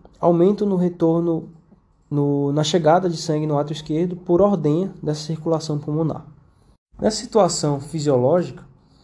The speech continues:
quando há esse aumento no retorno venoso na inspiração, há apenas uma leve,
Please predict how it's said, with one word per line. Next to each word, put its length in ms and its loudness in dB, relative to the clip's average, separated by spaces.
quando 320 4
há 140 6
esse 160 -4
aumento 340 -4
no 100 -2
retorno 360 -6
venoso 460 -4
na 100 -2
inspiração, 640 -6
há 140 2
apenas 440 0
uma 200 0
leve, 560 0